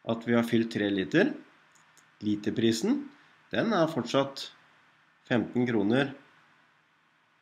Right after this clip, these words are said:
per liter. Og så har vi fylt tre liter. Da setter vi inn verdien her sånn.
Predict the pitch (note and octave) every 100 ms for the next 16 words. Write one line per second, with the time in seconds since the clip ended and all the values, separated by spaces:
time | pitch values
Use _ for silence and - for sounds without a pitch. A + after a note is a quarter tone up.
0 | _ G#2+ A2 A2+ - _ _ _ _ _
1 | _ _ _ _ _ _ _ _ _ -
2 | G#2 G#2+ E3+ A#3+ - - - _ _ _
3 | _ _ _ _ _ _ _ _ _ _
4 | _ _ G2+ - G#2 G#2 B2+ C3+ B2 A#2
5 | A#2 - - _ _ - G2+ G#2 F2+ -
6 | E2+ G#2 A#2 B2 - F#2+ G2 G#2+ G#2 -
7 | _ _ _ _ _ _ _ _ _ _
8 | _ _ _ _ _ _ _ _ _ _
9 | _ _ - G2 F#2+ F2 G2 F#2 F2+ D2+
10 | C2+